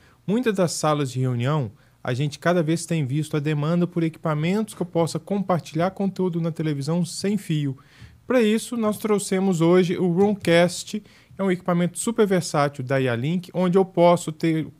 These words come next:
quatro formas de compartilhar o conteúdo. Um, Miracast, que é pró-, pelo próprio Windows,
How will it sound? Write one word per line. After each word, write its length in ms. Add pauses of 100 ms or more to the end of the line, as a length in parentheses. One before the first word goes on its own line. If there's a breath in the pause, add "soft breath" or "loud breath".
quatro 340
formas 380
de 80
compartilhar 480
o 40
conteúdo. 560 (600 soft breath)
Um, 260 (260)
Miracast, 680
que 100
é 20
pró-, 300 (200)
pelo 180
próprio 380
Windows, 680